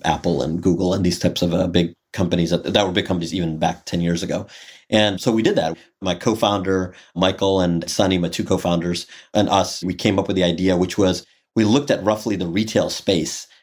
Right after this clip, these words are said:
'cause we had worked in retail and said, "Okay, where are there deficiencies?" And the initial idea was customer service was missing. Mobile phones were becoming, I mean, this is, like, ancient history at this point, but mobile phones were coming to a mainstream smartphone specifically,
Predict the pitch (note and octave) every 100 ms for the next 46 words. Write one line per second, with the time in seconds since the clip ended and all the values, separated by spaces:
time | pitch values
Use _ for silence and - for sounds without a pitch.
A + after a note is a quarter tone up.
0 | - F#2+ F2+ F#2 F2 F2+ G2 G2 F#2 E2
1 | F2+ - E2 D#2+ - - _ - G2 G2
2 | G#2 G2 F#2+ A2+ - G#2 G2 F2+ F#2 F2+
3 | F2 F2 _ _ _ - G#2 A#2+ - F#2
4 | - - - - - G#2 F#2 F2 E2+ E2
5 | D#2 G#2 G2+ G#2 A#2+ B2 G2+ F2 F#2+ F#2
6 | F2+ F2 - G2+ - F#2 F2 - A2 F3
7 | F3+ G2+ F#2 - A#2+ A#2+ D3 C#3+ - -
8 | - G2 G#2+ G#2 G#2+ G#2 F#2+ F2+ F2+ G2+
9 | F#2+ G#2+ - F2 E2+ - F#2 - E2+ F2+
10 | - - E2 - F2+ F2 F2 - - _
11 | - A2+ A2 G#2 C#3+ C#3+ A#2+ B2 A#2 A2
12 | G#2+ G2 - F#2 G#2 G2+ - G#2 - G2+
13 | G2+ G2+ F#2+ - G2+ - F2+ F2+ G2 F2+